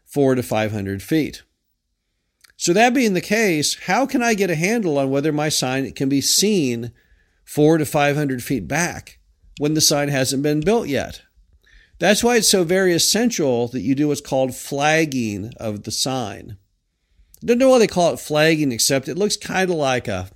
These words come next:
a flagpole. There's several ways you can do flagging. One is you can buy a collapsible fiberglass extension pole. It's built for the survey industry. It goes up to forty-five feet in the air.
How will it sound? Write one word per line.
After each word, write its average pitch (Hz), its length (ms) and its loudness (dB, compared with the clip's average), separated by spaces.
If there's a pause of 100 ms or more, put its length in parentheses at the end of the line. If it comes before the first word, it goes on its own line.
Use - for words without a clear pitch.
(160)
a 117 60 -12
flagpole. 139 840 -2 (680)
There's 160 180 2
several 233 300 6
ways 160 300 4
you 139 80 0
can 143 120 -2
do 135 140 2
flagging. 107 760 -2 (160)
One 180 180 2
is 196 160 4
you 202 80 0
can 156 160 0
buy 135 640 0 (340)
a 120 240 -2
collapsible 120 1120 -2 (260)
fiberglass 160 880 0
extension 147 600 -2
pole. 92 480 -6
It's - 100 -18
built 220 240 -4
for 202 80 -8
the 151 80 -10
survey 139 460 -2
industry. 104 540 -4 (600)
It - 80 -4
goes 214 180 6
up 226 120 4
to 208 80 0
forty-five 175 600 4
feet 151 220 2
in 139 100 0
the 127 120 0
air. 123 320 -2